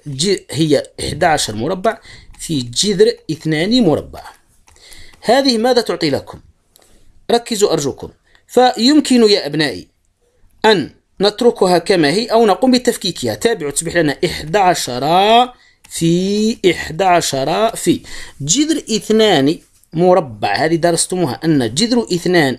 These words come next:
أي ت-، أي جذر، أي جذر لما نربعه يذهب بالجذر، معناه يصبح لنا في هنا، عفوًا، يصبح لنا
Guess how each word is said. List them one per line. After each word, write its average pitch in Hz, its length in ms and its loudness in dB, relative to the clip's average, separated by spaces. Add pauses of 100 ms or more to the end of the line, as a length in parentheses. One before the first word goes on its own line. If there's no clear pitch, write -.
(100)
أي 202 180 2
ت-، - 280 -8
أي 214 240 2
جذر، 143 420 0 (160)
أي 151 280 2
جذر 151 280 2
لما 165 280 2
نربعه 151 640 2
يذهب 175 260 0
بالجذر، 139 360 -4 (440)
معناه 160 120 2
يصبح 151 280 -2
لنا 156 240 -2
في - 160 -12 (100)
هنا، 131 360 -2
عفوًا، 170 320 -2 (380)
يصبح 143 200 -2
لنا 160 300 0